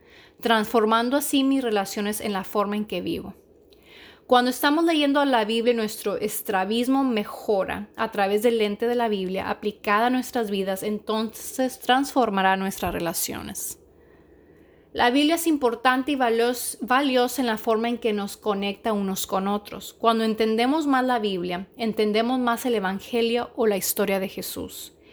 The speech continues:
Y eso nos conecta, incluso cuando venimos de diferentes orígenes e intereses. Cuando entenem-, entendemos la Biblia, entonces entendemos el Evangelio.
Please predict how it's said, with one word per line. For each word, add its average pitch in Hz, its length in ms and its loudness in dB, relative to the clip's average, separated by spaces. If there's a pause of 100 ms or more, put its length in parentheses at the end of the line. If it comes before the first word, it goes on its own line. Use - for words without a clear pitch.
(240)
Y 233 180 4
eso 247 260 0
nos 233 180 -4
conecta, 185 640 -8
incluso 254 540 -2
cuando 254 240 2
venimos 226 760 2
de 226 80 2
diferentes 202 640 -2
orígenes 190 640 -2 (360)
e 214 80 0
intereses. 208 840 -2 (800)
Cuando 254 260 4
entenem-, 269 540 2
entendemos 294 600 2
la 254 120 4
Biblia, 214 280 2
entonces 240 500 -2
entendemos 214 640 0
el 214 100 2
Evangelio. 190 800 -2